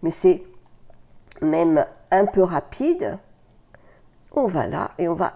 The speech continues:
augmenter le délai entre les mots. Pour bien voir la différence. Et on va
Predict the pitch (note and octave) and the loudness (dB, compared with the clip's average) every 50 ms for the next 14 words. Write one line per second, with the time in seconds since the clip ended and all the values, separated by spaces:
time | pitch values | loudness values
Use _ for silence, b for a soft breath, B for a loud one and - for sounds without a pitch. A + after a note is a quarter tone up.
0 | - - - B3 - A3 G3 E3+ E3+ E3 - - B3 B3 A3 F#3 E3 D#3+ F3 F3 | -2 -2 -2 0 0 0 0 0 0 0 -2 -4 -2 4 4 4 4 6 4 2
1 | F3+ G3 A3 C4 C#4+ - - G3+ G3+ - - G#3+ A3 A3 G#3+ G#3+ G3+ F#3+ F#3 F#3+ | 4 4 2 0 0 0 -2 -4 -4 -4 -4 -4 0 0 0 2 2 2 2 2
2 | G3 - - _ b b b b b b b b b b b b b - - F#3 | -2 -6 -16 _ b b b b b b b b b b b b b -8 -8 -8
3 | - - - E3 D#3+ D#3+ E3 G3 G#3+ A3+ B3 A#3 A#3 G#3+ G#3+ G3+ F#3+ F#3 F#3+ F3+ | -8 -8 -12 -12 -6 0 2 4 4 4 2 0 -2 -2 0 0 0 0 0 -2
4 | F3+ - G3 F3+ F3+ E3 D#3+ D#3 F3 - - - - - - - _ _ _ _ | -4 -4 -6 -4 -4 -4 -4 -4 -6 -10 -14 -20 -20 -20 -20 -20 _ _ _ _
5 | - - _ _ _ _ _ _ _ b b b b b b b b b b b | -20 -20 _ _ _ _ _ _ _ b b b b b b b b b b b
6 | b b b b b b b - - - _ _ - - - _ _ _ _ _ | b b b b b b b -20 -20 -20 _ _ -20 -20 -20 _ _ _ _ _
7 | _ _ _ - _ _ _ _ _ _ _ _ _ _ - _ _ _ _ _ | _ _ _ -20 _ _ _ _ _ _ _ _ _ _ -20 _ _ _ _ _
8 | F#4+ G4+ - G4+ - - G#3 A3+ G#3+ G#3+ G3+ E3 - | 0 2 2 2 0 0 0 0 -2 -2 -4 -4 -4